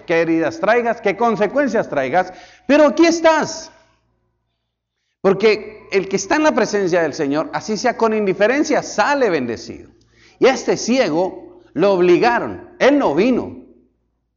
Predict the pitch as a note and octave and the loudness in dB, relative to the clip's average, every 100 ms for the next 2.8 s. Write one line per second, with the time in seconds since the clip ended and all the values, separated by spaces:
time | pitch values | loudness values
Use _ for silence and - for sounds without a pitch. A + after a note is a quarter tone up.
0 | _ _ _ _ - C4+ C#4+ C#4+ C#4 A#3+ | _ _ _ _ -4 0 2 2 2 2
1 | G3 A#3+ A3+ D#3 F3+ A3+ F3+ A2 B2+ A#2+ | 2 2 0 0 2 2 2 -4 -4 -2
2 | G#3+ G3+ D3+ - B2+ D3+ G#3 | 0 0 -2 -2 -2 0 0